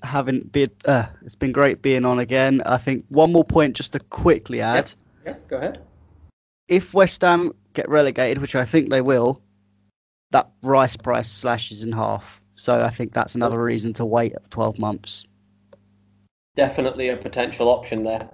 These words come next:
Speaker 2: And I think, yeah, I do agree. I do think they would be candidates for relegation. They've got a pretty average manager, a big gap in the squad. The feeling is not so good there at the moment. So I do, uh, yeah,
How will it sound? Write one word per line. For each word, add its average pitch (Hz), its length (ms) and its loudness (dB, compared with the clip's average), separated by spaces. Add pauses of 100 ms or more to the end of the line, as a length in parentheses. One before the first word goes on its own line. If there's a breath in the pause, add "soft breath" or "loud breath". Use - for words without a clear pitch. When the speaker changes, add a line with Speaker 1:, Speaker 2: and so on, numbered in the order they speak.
Speaker 2:
And 117 120 -4
I 120 100 -4
think, 117 200 -8
yeah, 123 160 0
I 117 120 0
do 120 160 0
agree. 120 240 0
I 113 120 2
do 117 140 -4
think - 200 -10
they 113 100 -4
would 113 220 -4
be 113 100 -12
candidates 110 720 -4
for 104 240 -6
relegation. 104 640 -4
They've 107 220 -6
got - 160 -2
a - 40 -10
pretty 113 340 -8 (320)
average 113 420 -6
manager, 113 640 2 (400 soft breath)
a - 60 -4
big 117 360 2
gap 117 320 -2
in 110 100 -2
the 110 60 -4
squad. 113 560 2
The - 80 -12
feeling 120 600 -4
is 104 140 -6
not 98 200 -10
so 113 160 -6
good 110 260 -8
there 107 220 2
at - 80 -4
the 113 80 -8
moment. 110 340 -2
So 110 120 -2
I 110 100 2
do, 123 260 -4
uh, 117 60 -6
yeah, 113 240 2